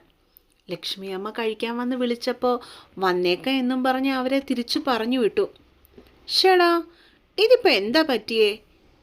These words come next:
ഞാൻ ദേഷ്യപ്പെട്ടത് സാറിന് ഇനി ഫീലായോ ആവോ? എൻ്റെ സംസാരം സാറിനെ വേദനിപ്പിച്ചോ എന്തോ? ഞാനങ്ങനെയൊന്നും സാറിനോട് സംസാരിക്കാൻ പാടില്ലായിരുന്നു."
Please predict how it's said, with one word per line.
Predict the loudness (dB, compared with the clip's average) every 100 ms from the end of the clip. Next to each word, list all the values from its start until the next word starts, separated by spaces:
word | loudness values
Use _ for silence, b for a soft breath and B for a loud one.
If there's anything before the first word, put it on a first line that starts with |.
| 2
ഞാൻ | 2 4
ദേഷ്യപ്പെട്ടത് | 4 4 2 0 0 -2
സാറിന് | -2 -2 -2 -2
ഇനി | 0 -2
ഫീലായോ | -2 -2 0 2 2 2
ആവോ? | -2 -2 -4 -4 _ b b b b b
എൻ്റെ | 2 4 4
സംസാരം | 2 -4 -2 -2 0 -2 -6 -8
സാറിനെ | 0 2 4 4
വേദനിപ്പിച്ചോ | 4 4 2 0 -4 -2 0
എന്തോ? | 2 2 0 -2 -6 b b b b b _ -12
ഞാനങ്ങനെയൊന്നും | -6 -4 -4 -6 -4 -4 -2 -4
സാറിനോട് | -4 -4 -4 -4
സംസാരിക്കാൻ | -4 -6 -8 -6 -6 -4 -4 -2
പാടില്ലായിരുന്നു." | -4 -4 -2 0 0 2 0 -4